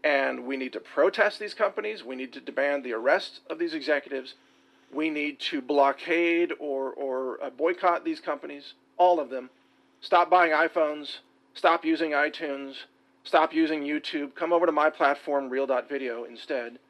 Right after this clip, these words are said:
Stop using Facebook. You know, stop using Spotify.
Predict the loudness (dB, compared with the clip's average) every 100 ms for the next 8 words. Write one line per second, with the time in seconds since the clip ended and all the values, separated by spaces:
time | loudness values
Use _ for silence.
0 | _ _ _ _ _ -8 4 4 4 2
1 | 4 6 4 2 -2 -2 -4 -8 -8 _
2 | _ _ _ _ _ _ _ -10 -8 2
3 | 2 4 0 -4 -4 2 2 2 0 -2